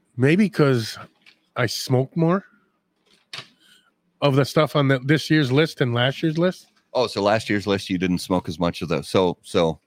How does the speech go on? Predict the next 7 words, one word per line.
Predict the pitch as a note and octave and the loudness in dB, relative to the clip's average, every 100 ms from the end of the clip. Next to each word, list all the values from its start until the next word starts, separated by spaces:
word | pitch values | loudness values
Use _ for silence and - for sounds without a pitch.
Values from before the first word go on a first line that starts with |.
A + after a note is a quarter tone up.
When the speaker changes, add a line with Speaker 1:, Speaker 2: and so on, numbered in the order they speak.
| _ _ _ _ _ _ _ _ _ _ _ _ _ _ | _ _ _ _ _ _ _ _ _ _ _ _ _ _
Speaker 2:
here's | G2+ F2+ F2 | -2 -2 0
a | E2 D#2 - _ _ _ _ _ _ _ _ _ _ _ _ _ _ _ _ _ _ | 0 0 -4 _ _ _ _ _ _ _ _ _ _ _ _ _ _ _ _ _ _
fresh | - A#2 G2+ | -2 0 0
bundle | - F2 D#2 D#2 D2+ _ _ _ _ _ _ _ | 0 0 2 -2 -4 _ _ _ _ _ _ _
from, | F2+ E2 D#2+ | 0 0 0
uh, | D2+ D2+ D#2 _ _ - | -2 -4 -6 _ _ -6
Omar | F2+ D#2 D2 D2+ | -4 -2 -4 -6